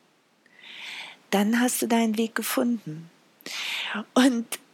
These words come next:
das, was ich dir aus meiner eigenen Erfahrung sagen kann, ist, dass es Zeit kostet. Und ich selbst kann auch sagen, dass ich natürlich viele Dinge mache, die Routine sind am Tag und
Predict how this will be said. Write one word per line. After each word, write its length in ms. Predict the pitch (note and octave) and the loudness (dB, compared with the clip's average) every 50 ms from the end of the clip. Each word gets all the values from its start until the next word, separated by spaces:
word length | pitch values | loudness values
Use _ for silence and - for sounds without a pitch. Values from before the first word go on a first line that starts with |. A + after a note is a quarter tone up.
| _ _ _ _ _ | _ _ _ _ _
das, 340 | G3 C4+ C#4 D4+ D4 - - | 2 2 2 2 2 0 0
was 160 | A#3 A3 A3+ | 0 0 0
ich 120 | A3 - | -4 -2
dir 140 | - A3+ - | 0 2 2
aus 120 | G#3 - G#3+ | 2 2 2
meiner 260 | G#3 G3+ G3+ - - | 2 2 2 2 2
eigenen 340 | - A3 B3 C4 B3+ A#3 - | 2 2 2 2 2 2 2
Erfahrung 600 | G#3+ G#3+ - - A3+ A#3 A#3+ B3 B3+ A#3+ A3 G#3 | 0 -2 0 -2 -2 0 0 0 0 0 0 2
sagen 380 | A3 G#3+ G#3+ B3 C4+ C4+ B3+ | 2 2 2 2 0 0 -2
kann, 240 | A#3 - G3 F3+ F#3+ | -2 -2 -2 -2 -2
ist, 220 | - G3+ - - | -2 -4 -2 0
dass 140 | G#3+ G3+ - | -2 -2 -2
es 240 | G#3 G#3 - - - - _ _ | -2 -4 -4 -4 -6 -10 _ _
Zeit 380 | - - A#3+ D#4 G#4+ - - - | -2 -2 0 0 0 -4 -6 -4
kostet. 640 | - G#3 F#3 - - - - - - F3+ - - - - - - - - - - - A#3 - - | -2 -2 -2 -2 -4 -4 -4 -4 -4 -4 -6 -12 -14 -10 -8 -6 -4 -4 -4 -4 -4 -6 0 0
Und 380 | A3 A3+ A3 A3 - - - - _ - _ _ - - _ _ _ | 2 2 2 0 -4 -6 -8 -8 _ -20 _ _ -20 -20 _ _ _
ich 160 | - B3 - | 0 0 2
selbst 420 | - C4+ C#4+ G#4+ - - - - - | 4 4 4 4 2 -2 -4 -4 -2
kann 220 | - A#3 G#3+ G3 | -2 0 0 2
auch 120 | F#3 G3+ G3+ | 0 0 0
sagen, 480 | - - F#3+ F#3 F#3 F#3+ G3+ G#3+ G#3 | 0 2 2 4 4 4 2 0 0
dass 340 | G3 G#3 G3+ - - - - - | 0 0 -2 -2 -2 -4 -4 -4
ich 160 | A3 G#3+ - | -6 -4 0
natürlich 480 | A3 G#3 G#3+ - - A#3+ A#3 A#3 - | 0 0 0 0 -2 0 0 0 0
viele 260 | - C#4 C#4 C#4+ C4 A#3 | 0 0 2 2 2 2
Dinge 260 | - A#3 A3+ A3+ A3 | 2 2 2 2 2
mache, 320 | G#3 G#3 A#3+ A#3+ - A#3 | 2 2 2 2 0 0
die 160 | G#3 A3 G#3+ | 0 0 0
Routine 520 | G#3+ A3 G#3+ - - - C#4 E4+ F#4 D#4+ C4+ | 2 2 0 0 0 -2 0 0 0 0 -2
sind 300 | A#3+ G3+ F#3 F#3+ - - | -2 -4 -4 -4 -2 -4
am 260 | - E3 E3 E3 F3 | -2 -4 -4 -6 -6
Tag 580 | - - - F3 E3 D#3+ - G3+ - - - - _ _ _ _ _ _ _ _ _ _ - _ _ _ _ _ - - - | -4 -4 -2 -2 -2 -2 -4 -4 -6 -10 -12 -14 _ _ _ _ _ _ _ _ _ _ -20 _ _ _ _ _ -12 -6 -2
und 420 | - - A3 G#3+ G#3 G3+ - - | 0 2 2 2 0 -2 -4 -8